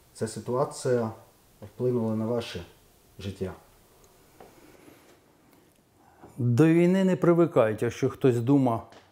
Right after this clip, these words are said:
Speaker 2: Ми іноді спілкуємося, нам кажуть: «Вам гарно, ви вже привикли». До болі, до розрушень, до руйнування люди не привикають. От ми зараз з вами спілкуємося,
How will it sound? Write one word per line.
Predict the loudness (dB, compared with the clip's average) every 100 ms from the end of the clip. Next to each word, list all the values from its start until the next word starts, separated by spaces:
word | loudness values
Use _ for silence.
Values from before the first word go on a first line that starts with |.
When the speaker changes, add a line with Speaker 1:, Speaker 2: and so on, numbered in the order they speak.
| -4
Speaker 2:
Ми | 2 4
іноді | 4 2 0
спілкуємося, | 0 0 2 4 4 2 -2 -4
нам | -2 -2
кажуть: | 0 0 0
«Вам | 0 2 4
гарно, | 4 4 0
ви | 0
вже | 2 0
привикли». | 2 4 4 2 -2 -10 _ _ _ _ _ -20 _ _ -8
До | 2 2
болі, | 4 6 6 4 0 -4 _ _ _ _ _ _
до | -2 2 6 6 6 4 0 -10 _ _ _ -20 -20 -20 -20 -20 _ _ -20 -20 -6 2
розрушень, | 4 6 6 4 4 0 0 -6 _ _ _ _ _ _ _ _ _ _ _ _ _ -20 _ 0
до | 4 6
руйнування | 6 6 6 6 4 2 0 -8 _ -4
люди | 0 4 4
не | 4
привикають. | 4 2 4 2 2 2
От | 0
ми | 0
зараз | 2 0
з | 2
вами | 4 4
спілкуємося, | 2 0 0 2 4 4 0 -8